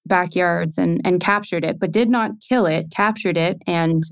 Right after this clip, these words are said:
gave it over to the Humane Society. Over time, though, raccoons are, the more they're seen and the more raccoons that come into the city, the closer they get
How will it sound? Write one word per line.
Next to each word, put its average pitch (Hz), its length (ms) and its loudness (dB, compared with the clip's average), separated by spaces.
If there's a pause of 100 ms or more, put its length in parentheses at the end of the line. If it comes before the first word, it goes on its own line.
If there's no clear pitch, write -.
(160)
gave 185 180 2
it 185 80 0
over 180 240 2
to 180 240 0
the 170 80 2
Humane 170 380 2
Society. 165 680 0 (600)
Over 269 360 4
time, 226 400 2
though, 185 160 2
raccoons 214 720 0
are, 185 440 2 (380)
the 190 60 2
more 208 220 4
they're 247 140 2
seen 170 420 0
and 170 120 0
the 175 60 0
more 220 600 2
raccoons 185 460 2
that - 140 -6
come - 260 2
into 175 280 0
the 165 100 2
city, - 400 -2 (180)
the 202 240 -4
closer 226 560 2
they 175 200 0
get 165 480 -2